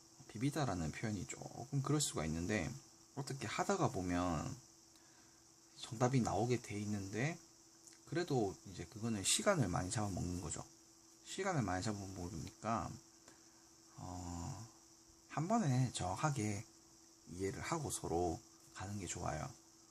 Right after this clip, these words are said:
보통 또 이제 배반 사건이랑 독립 사건을 한 번이라도 배웠으면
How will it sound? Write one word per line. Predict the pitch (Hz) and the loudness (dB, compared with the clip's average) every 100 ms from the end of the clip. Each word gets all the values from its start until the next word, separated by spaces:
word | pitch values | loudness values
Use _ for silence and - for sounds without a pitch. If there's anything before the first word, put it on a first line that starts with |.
| - - - | -20 -20 -10
보통 | - - - 226 | -6 -4 -2 -2
또 | 190 | 2
이제 | 123 98 92 | 2 4 0
배반 | - 90 117 151 | 0 4 6 6
사건이랑 | 170 - 185 147 101 | 4 -2 -2 0 0
독립 | 107 139 | 2 2
사건을 | 147 110 - 92 98 | 2 -2 -4 -6 -4
한 | - 160 | -2 2
번이라도 | 208 208 156 95 82 | 2 2 0 0 -2
배웠으면 | 107 143 117 - - 90 90 98 82 | 0 2 4 2 2 2 4 4 2